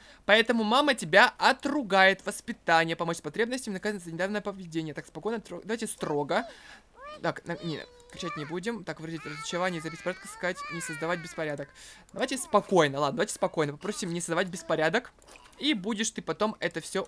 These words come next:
убирать. Пока мы не можем, да? Ну, ладно.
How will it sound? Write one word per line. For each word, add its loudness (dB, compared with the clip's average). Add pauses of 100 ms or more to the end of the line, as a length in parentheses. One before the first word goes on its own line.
убирать. -2
Пока 0
мы 0
не -2
можем, -6
да? -6 (180)
Ну, -10
ладно. -10